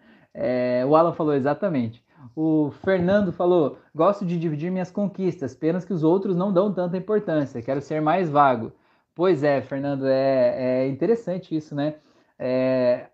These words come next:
a questão é que, às vezes, também isso é um ponto importante da gente ver isso aí, Fernando. Isso é um ponto legal que você trouxe.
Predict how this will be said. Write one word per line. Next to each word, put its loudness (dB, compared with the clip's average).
a -12
questão -2
é 2
que, -2
às -2
vezes, 2
também -6
isso -6
é 0
um -2
ponto -4
importante -2
da 2
gente -4
ver 0
isso -6
aí, -4
Fernando. -6
Isso -8
é -4
um -6
ponto -4
legal 4
que -16
você -4
trouxe. -6